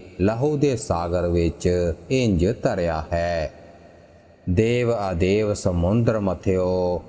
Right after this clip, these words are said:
ਮਾਨੋ ਮੇਰ ਕੋ ਮੱਧ ਧਰਿਓ, ਸੋ ਫਿਰਿਓ ਹੈ।" ਮਾਨੋ ਦੇਵਤਿਆਂ ਅਤੇ ਦੈਂਤਾਂ ਨੇ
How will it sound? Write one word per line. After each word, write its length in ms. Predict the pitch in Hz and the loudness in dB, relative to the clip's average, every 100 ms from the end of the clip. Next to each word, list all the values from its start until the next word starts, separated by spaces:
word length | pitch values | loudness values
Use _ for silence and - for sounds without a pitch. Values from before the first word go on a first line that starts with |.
| - | -2
ਮਾਨੋ 500 | 92 110 127 131 131 | 0 0 0 0 0
ਮੇਰ 460 | 117 85 85 104 120 | 0 2 2 2 0
ਕੋ 280 | 117 117 101 | 0 0 0
ਮੱਧ 460 | 80 82 104 98 87 120 - | 0 0 -2 -2 0 0 -2
ਧਰਿਓ, 760 | 123 101 87 87 90 92 92 90 - - | -2 0 0 0 0 0 -2 -4 -10 -8
ਸੋ 440 | - 98 92 147 - | -2 0 0 -2 0
ਫਿਰਿਓ 420 | 104 87 85 78 85 | 0 2 0 0 -2
ਹੈ।" 340 | 85 80 69 - - - - - - - - - - | -2 -2 -6 -10 -20 -20 -20 -20 -20 -20 -20 -10 -2
ਮਾਨੋ 420 | 101 104 113 135 | 0 0 0 -2
ਦੇਵਤਿਆਂ 680 | 120 107 95 92 110 107 104 | 0 0 2 0 0 0 -2
ਅਤੇ 220 | 95 104 | 0 0
ਦੈਂਤਾਂ 540 | 92 90 87 85 98 98 | 0 0 -2 -2 -2 -2
ਨੇ 380 | 95 95 95 | -2 0 -2